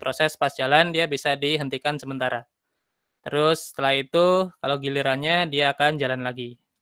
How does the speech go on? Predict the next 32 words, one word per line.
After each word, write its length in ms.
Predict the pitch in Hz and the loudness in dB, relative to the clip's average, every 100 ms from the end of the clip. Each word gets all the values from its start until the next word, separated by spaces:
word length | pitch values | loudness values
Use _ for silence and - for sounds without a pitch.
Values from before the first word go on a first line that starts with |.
| - | -8
Nah, 160 | 139 131 | -6 -4
supaya 380 | 147 143 147 139 | -2 2 2 0
bisa 240 | 139 147 139 | 0 0 2
jalan 260 | 139 139 | 2 4
lagi 320 | 139 135 156 | 2 2 2
dari 240 | 143 139 139 | 2 2 0
tengah, 380 | 135 131 180 - _ _ _ _ _ _ | -2 0 0 0 _ _ _ _ _ _
dia 240 | 143 151 156 | 0 2 2
perlu 160 | 147 147 | 0 -2
simpen 340 | 147 139 160 165 | -4 -2 -2 2
konteksnya. 580 | 147 143 147 - 139 - _ _ _ _ _ _ _ | 0 0 -4 -4 -6 -8 _ _ _ _ _ _ _
Eh, 380 | 196 185 143 135 131 | -20 -6 -2 -2 0
tadi 260 | 127 135 160 | 0 2 2
lagi 240 | 147 147 | 2 0
ngerjain 300 | 147 135 131 | 0 0 0
apa, 480 | 127 - 151 180 202 - _ _ _ | 0 4 6 6 4 -6 _ _ _
baru 240 | 147 135 135 | -2 -2 -2
sampai 300 | 131 131 123 | -2 -2 -2
mana, 260 | 123 170 - - | 0 0 0 -6
nah, 160 | 135 | -4
nanti 240 | 123 131 147 | -4 -4 0
pas 400 | 143 - - _ _ _ _ - | 0 -2 -16 _ _ _ _ -2
lanjut 300 | 135 135 131 | 0 -2 -2
lagi 240 | 131 151 | -2 0
dia 160 | 156 156 | 0 0
tahu, 240 | 127 120 - _ _ 143 | 0 0 -4 _ _ -6
oh, 320 | 139 - - _ | -6 -6 -14 _
tadi 240 | - 135 147 | -4 -2 -2
sampai 300 | 139 131 127 | -2 -2 -4
sini, 200 | 127 120 - _ _ _ | -6 -12 -16 _ _ _
dia 160 | 139 135 | -6 -4
lanjut 320 | 127 139 151 | -2 -2 -4